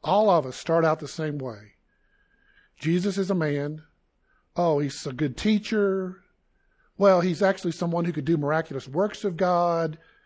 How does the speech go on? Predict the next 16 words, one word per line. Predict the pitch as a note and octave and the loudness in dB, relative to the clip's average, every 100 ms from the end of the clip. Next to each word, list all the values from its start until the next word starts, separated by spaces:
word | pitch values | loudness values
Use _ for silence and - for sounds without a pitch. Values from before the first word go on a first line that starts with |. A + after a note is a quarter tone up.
| _ | _
and | D3 | -4
he | D#3+ | -2
was | D3+ C#3 | 0 0
a | |
good | C#3 D3 | -2 -4
teacher. | - E3 C#3+ E3 D3+ D3 C#3 _ _ _ _ _ _ _ _ _ _ _ - | -4 -6 -4 -4 -4 -4 -8 _ _ _ _ _ _ _ _ _ _ _ -8
And | D3+ | -4
then | D#3 | -2
we | D#3 | -4
see | - D#3+ | -2 -4
him | D3 | -2
as | C#3 C3+ | -4 -4
Lord | B2+ G#2+ G2 - _ _ - | -6 -6 -14 -20 _ _ -10
and | C3+ | -6
worship | C3 B2 - - | -6 -6 -12 -18
him. | F#2+ | -20